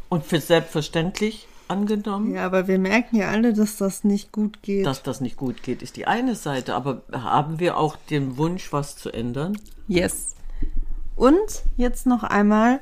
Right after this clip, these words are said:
Speaker 1: Ja.
Speaker 2: äh, wer Muße hat, ist bei sich selbst angekommen. Er erfährt sich lebendig, leicht und befreit, entwickelt neue Gedanken und Ideen.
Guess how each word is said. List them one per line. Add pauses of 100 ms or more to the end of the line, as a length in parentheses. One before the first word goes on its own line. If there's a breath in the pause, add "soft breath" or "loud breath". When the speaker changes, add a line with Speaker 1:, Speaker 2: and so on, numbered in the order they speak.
(120 loud breath)
Speaker 1:
Ja.
Speaker 2:
äh, (360)
wer
Muße
hat, (280)
ist
bei
sich
selbst
angekommen. (520 loud breath)
Er
erfährt
sich
lebendig,
leicht
und
befreit, (320 loud breath)
entwickelt
neue
Gedanken
und
Ideen.